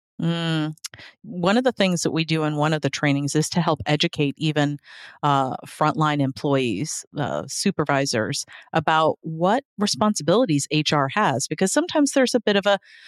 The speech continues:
a learning curve for a supervisor on what is their responsibility and what is H R's responsibility. So helping them understand the full breadth and scope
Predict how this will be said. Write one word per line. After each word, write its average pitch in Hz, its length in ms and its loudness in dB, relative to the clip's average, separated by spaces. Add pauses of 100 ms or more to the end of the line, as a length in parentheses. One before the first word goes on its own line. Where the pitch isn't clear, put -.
(140)
a 196 80 2
learning 185 420 2
curve 208 460 0 (200)
for 180 280 2
a 180 80 -2
supervisor 196 640 0
on 160 240 0 (100)
what 160 280 2
is 160 240 -2
their 151 180 -6
responsibility 208 1080 -2
and 208 180 0
what 247 160 2
is 247 220 -2
H 190 200 -2
R's 220 280 2
responsibility. 147 800 -8
So 175 200 2
helping 220 400 2
them 180 200 2
understand 160 720 -2 (420)
the 190 120 0
full 349 340 0
breadth 160 680 0 (120)
and 156 200 0
scope - 480 0